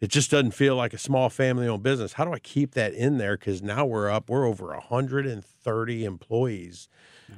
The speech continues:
Speaker 1: You know, um, I, I, gosh, if I have a hundred and thirty
Speaker 2: <laughs>
Speaker 1: relatives, I don't know who, like, seventy of them are, <laughs> you
Speaker 2: Right.
Speaker 1: know?
Speaker 2: <laughs> I hear you.
Speaker 1: So, so that,
Speaker 2: Lot
Speaker 1: I
Speaker 2: of
Speaker 1: know
Speaker 2: new
Speaker 1: that
Speaker 2: faces.
Speaker 1: was,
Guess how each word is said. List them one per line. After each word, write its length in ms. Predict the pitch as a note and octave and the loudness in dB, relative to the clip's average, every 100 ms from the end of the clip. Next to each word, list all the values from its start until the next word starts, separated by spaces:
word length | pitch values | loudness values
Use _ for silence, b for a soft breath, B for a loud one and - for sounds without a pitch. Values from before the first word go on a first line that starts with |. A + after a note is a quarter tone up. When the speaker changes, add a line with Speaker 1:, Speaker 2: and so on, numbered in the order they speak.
| G2+ | 0
Speaker 1:
You 160 | A2 | 4
know, 360 | G2 F#2+ G2 G2 | 6 6 4 2
um, 260 | G2+ G2 - b b b - | 0 -2 -4 b b b -6
I, 80 | G2+ | -6
I, 240 | - F#2 - _ _ _ _ _ | -4 -8 -10 _ _ _ _ _
gosh, 240 | - A#2 A2 | 2 2 2
if 100 | G2 | 4
I 120 | A#2 | 6
have 160 | B2+ A2+ | 6 4
a 80 | |
hundred 220 | F#2 A#2 A2+ | 4 4 2
and 100 | G2+ | 2
thirty 260 | B2+ A2+ | 4 4
Speaker 2:
<laughs> 140 | G2+ A#2 | 6 4
Speaker 1:
relatives, 380 | A2+ C#3 F#2 - | 4 2 -2 0
I 80 | A2+ | 2
don't 200 | A2 F#2+ | 2 0
know 320 | G2+ G#2+ G2 | 0 2 2
who, 240 | - A2 G2 | 2 2 4
like, 280 | F#2 F#2 | 0 0
seventy 640 | - - C3 A2+ G2 G2 F2+ | -2 0 2 2 2 0 2
of 140 | F2+ | 2
them 180 | F#2 F2+ | 2 4
are, 340 | G2+ G#2+ G#2+ - | 4 6 4 2
<laughs> 100 | - | 2
you 80 | A3+ | 2
Speaker 2:
Right. 100 | C#3+ | 4
Speaker 1:
know? 100 | E3+ - - | 4 2 -4
Speaker 2:
<laughs> 120 | F3 | -2
I 80 | D3 | -2
hear 220 | B2 C#3+ | 0 0
you. 380 | D3 A#2+ - E3+ | 0 -2 -4 -4
Speaker 1:
So, 320 | - D3+ D3 | 2 6 4
so 220 | C3+ D3+ C#3+ | 4 4 4
that, 100 | D3 | 4
Speaker 2:
Lot 120 | C#3+ | 4
Speaker 1:
I 20 | |
Speaker 2:
of 40 | C#3+ | 6
Speaker 1:
know 60 | C#3 | 4
Speaker 2:
new 40 | |
Speaker 1:
that 100 | C3+ | 4
Speaker 2:
faces. 340 | C#3 C#3 G#2+ B2 | 4 2 0 -4
Speaker 1:
was, 120 | - | -6